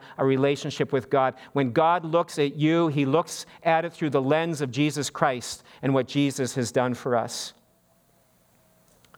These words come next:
And so it's for that reason that we run to him. We re-, return to him. His sacrifice on the cross made the payment, and it reconciled us to God. Isaiah fifty-nine, verse two, important verse, Isaiah fifty-nine, verse two. It says,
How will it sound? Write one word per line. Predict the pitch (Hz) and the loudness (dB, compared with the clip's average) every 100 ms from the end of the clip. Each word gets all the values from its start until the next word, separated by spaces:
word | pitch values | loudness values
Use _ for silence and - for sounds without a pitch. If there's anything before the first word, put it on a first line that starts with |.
| _ _ _ 131 | _ _ _ -6
And | 117 | -4
so | - 127 | 0 0
it's | 123 | -2
for | - 127 | -2 0
that | 127 123 | 0 0
reason | 135 123 120 | -4 -2 -2
that | 120 | -2
we | 123 | -2
run | 113 120 123 | -2 0 -2
to | 120 113 | -4 -4
him. | 113 107 107 - _ _ _ _ _ - | -4 -4 -8 -16 _ _ _ _ _ -2
We | 120 | 0
re-, | 120 127 - | 0 -2 -4
return | 123 120 117 143 135 135 | 0 0 0 0 0 -2
to | 127 | -4
him. | 113 113 107 113 - _ _ _ _ _ _ _ - | -4 -4 -4 -8 -14 _ _ _ _ _ _ _ -4
His | 151 143 | -2 0
sacrifice | 143 131 - 123 127 123 113 - - _ _ _ | 0 -2 -4 -4 -2 -2 -4 -10 -14 _ _ _
on | 123 120 | -2 -2
the | |
cross | 117 135 120 - | 0 0 0 -2
made | 123 123 123 | -2 -2 -2
the | 123 | -4
payment, | - 131 120 110 110 - _ _ - | -2 -2 -2 -4 -10 -20 _ _ -6
and | 117 | -4
it | |
reconciled | 110 127 - 120 - 117 113 113 | 0 -2 -2 -6 -2 -2 0 -4
us | 107 | -6
to | - | -6
God. | 107 110 113 - - - | -2 0 0 -4 -12 -4
Isaiah | 135 135 147 | -2 0 0
fifty-nine, | - 165 - 143 139 139 | -2 -6 -2 0 0 0
verse | 131 131 - - | 0 -2 -2 -4
two, | 147 131 120 | -2 0 0
important | 110 139 127 127 | -2 -2 -4 -2
verse, | 123 123 123 | -2 -2 0
Isaiah | 120 117 120 | -2 0 -2
fifty-nine, | - 131 131 123 120 | -2 -8 -2 0 0
verse | 123 117 | -2 -2
two. | 123 | -2
It | 110 | -2
says, | - 117 | -2 -4